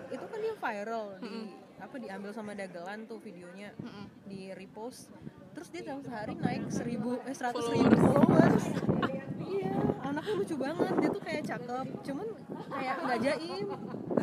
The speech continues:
Speaker 1: nggak jaim banget, dodol. Ini, oh, lucu banget. Gimana sih?
Speaker 2: Menurut
Speaker 1: Di
Speaker 2: lo spoken word di
Speaker 1: Hmm.
Speaker 2: Indonesia bakal seapres-,
Speaker 1: Hmm.
Speaker 2: se-,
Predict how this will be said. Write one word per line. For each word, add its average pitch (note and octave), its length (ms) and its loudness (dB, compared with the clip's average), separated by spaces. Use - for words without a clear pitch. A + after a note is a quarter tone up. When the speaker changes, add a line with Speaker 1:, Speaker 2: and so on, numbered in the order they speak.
Speaker 1:
nggak C4+ 160 0
jaim C#4+ 180 0
banget, C#4+ 340 -4
dodol. G3 440 -8
Ini, F#4+ 340 -8
oh, A#3 120 -10
lucu A3+ 160 -12
banget. F#3+ 440 -10
Gimana G3+ 400 -10
sih? - 180 -14
Speaker 2:
Menurut G3+ 400 -10
Speaker 1:
Di G#3+ 80 -10
Speaker 2:
lo C4 180 -8
spoken G#3+ 460 -14
word G3+ 200 -12
di G3 160 -12
Speaker 1:
Hmm. G3 160 -16
Speaker 2:
Indonesia F#3+ 480 -16
bakal F#3+ 600 -14
seapres-, F#3+ 720 -16
Speaker 1:
Hmm. - 260 -20
Speaker 2:
se-, G3+ 320 -8